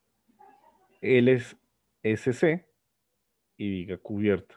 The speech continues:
Listo, estos dos van a ser los que nos van a regir a nosotros. Entonces, simplemente le vamos a agregar la letra C en cada uno de estos. Cubierta, vigueta, cubierta.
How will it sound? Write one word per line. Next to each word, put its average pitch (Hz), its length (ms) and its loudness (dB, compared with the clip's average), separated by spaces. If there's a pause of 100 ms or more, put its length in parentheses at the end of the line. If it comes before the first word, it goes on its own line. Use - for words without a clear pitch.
(140)
Listo, - 300 -10
estos 90 300 -10
dos 92 200 -2
van 90 140 -4
a 87 60 -6
ser 90 180 -10
los 90 140 -10
que - 120 -12
nos 87 120 -8
van 80 160 -6
a 82 40 -6
regir 92 300 -4
a 85 80 0
nosotros. - 500 -6 (880)
Entonces, - 720 -8 (460)
simplemente 107 800 0
le 101 80 2
vamos 87 240 -2
a - 20 -2
agregar 90 500 -2 (560)
la 98 140 2
letra 104 300 2
C 113 240 -2 (1120)
en 113 80 -18
cada 85 220 -4
uno 98 180 0
de 120 80 2
estos. 160 280 -8 (1300)
Cubierta, 107 600 -2 (920)
vigueta, 82 500 -6
cubierta. - 460 -6